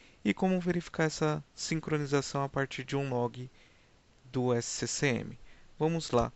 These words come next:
Com a console do S C C M aberta, nós vamos aqui no menu em Administration,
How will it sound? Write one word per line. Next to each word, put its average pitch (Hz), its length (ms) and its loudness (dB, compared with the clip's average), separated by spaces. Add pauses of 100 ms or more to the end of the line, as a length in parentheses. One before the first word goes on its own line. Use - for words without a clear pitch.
(400)
Com - 120 -2
a - 20 0
console 190 460 2
do 180 80 0
S 175 100 0
C - 160 -4
C - 180 0
M 139 140 2
aberta, 135 560 2 (300)
nós 147 160 0
vamos 135 240 0
aqui 131 180 -4
no 127 120 -6
menu 123 280 -4
em 120 160 -2
Administration, 123 1000 2